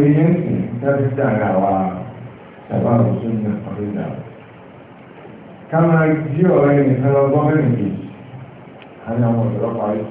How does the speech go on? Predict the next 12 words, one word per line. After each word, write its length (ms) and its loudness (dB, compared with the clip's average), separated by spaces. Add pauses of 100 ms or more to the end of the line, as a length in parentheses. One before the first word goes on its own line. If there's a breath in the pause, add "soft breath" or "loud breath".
(1120)
Àbá 240 -2
wa 180 4
àgbà 280 2
tí 140 -6
ó 40 -2
fi 120 -4
náà 160 2
sọ̀rọ̀ 300 0
tàbí 260 -4
yìí. 260 -2 (580)
Àti 200 -10
ọ̀rọ̀ 520 -2